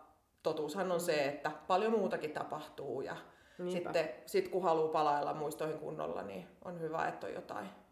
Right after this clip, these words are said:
Speaker 1: jotain, mitä lehteillä. Muutakin kuin romaaneja ja, ja, tota, niin, novellikokoelmia ja runokokoelmia,
Speaker 2: Mhm,
Speaker 1: mitä
Speaker 2: totta,
Speaker 1: varmaan
Speaker 2: totta.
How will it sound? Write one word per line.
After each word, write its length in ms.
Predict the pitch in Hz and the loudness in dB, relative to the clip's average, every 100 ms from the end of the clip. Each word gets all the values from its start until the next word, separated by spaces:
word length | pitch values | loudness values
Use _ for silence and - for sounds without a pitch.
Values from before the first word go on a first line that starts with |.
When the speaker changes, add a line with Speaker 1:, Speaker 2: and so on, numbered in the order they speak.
| 214 | 0
Speaker 1:
jotain, 440 | 202 185 175 170 | 4 6 4 2
mitä 220 | 190 190 180 | 2 6 6
lehteillä. 600 | 190 - 170 - 101 - - - | 6 4 0 2 0 -4 -8 0
Muutakin 360 | 202 196 190 185 | 4 4 4 6
kuin 120 | 190 | 8
romaaneja 920 | 190 185 180 175 175 175 175 175 170 | 8 10 10 10 8 8 10 12 12
ja, 400 | 175 170 175 175 - - - - | 12 12 12 10 4 -6 -4 6
ja, 360 | 202 185 175 175 175 | 12 12 12 12 12
tota, 300 | 180 175 180 | 10 10 10
niin, 140 | 175 180 | 10 10
novellikokoelmia 1200 | 190 185 190 208 202 202 180 180 180 190 185 180 | 10 10 10 8 10 12 12 12 12 10 10 10
ja 100 | 180 | 10
runokokoelmia, 920 | 190 202 190 202 202 208 175 170 - 156 | 10 8 8 8 8 10 10 10 6 6
Speaker 2:
Mhm, 60 | - | 8
Speaker 1:
mitä 140 | 175 | 8
Speaker 2:
totta, 160 | 160 156 | 8 8
Speaker 1:
varmaan 300 | 175 156 156 | 8 8 6
Speaker 2:
totta. 400 | 160 - 170 165 | 4 2 0 0